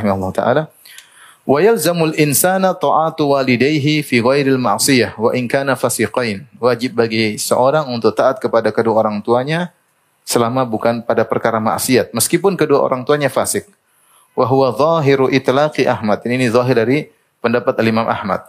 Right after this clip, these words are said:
Wa hadza fi ma fihi manfaatun lahuma. Tentu taat pada perkara yang bermanfaat bagi keduanya,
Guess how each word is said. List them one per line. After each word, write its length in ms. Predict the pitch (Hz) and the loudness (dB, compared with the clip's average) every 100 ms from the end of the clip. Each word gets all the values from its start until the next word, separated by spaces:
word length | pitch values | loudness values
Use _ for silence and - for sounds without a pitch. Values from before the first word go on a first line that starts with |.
| _ - - | _ -20 -8
Wa 140 | - 131 | -2 0
hadza 340 | 190 208 180 156 | 2 2 0 2
fi 160 | 180 | 0
ma 160 | 175 143 | 0 0
fihi 240 | - 151 | 0 0
manfaatun 640 | 147 143 131 165 151 - 139 | 2 0 0 0 0 -2 0
lahuma. 640 | 143 135 143 123 95 - _ _ _ _ _ - | 0 2 0 0 -2 -8 _ _ _ _ _ -2
Tentu 320 | 120 127 147 | 0 2 0
taat 320 | 143 131 - | 2 0 0
pada 160 | 123 120 - | 0 2 0
perkara 320 | 135 127 139 | -2 0 0
yang 80 | 131 | 0
bermanfaat 480 | 113 110 110 113 | 0 0 -2 -2
bagi 240 | 113 110 - - - | -2 -2 -8 -18 -4
keduanya, 560 | 117 104 127 139 180 | -2 0 0 0 -2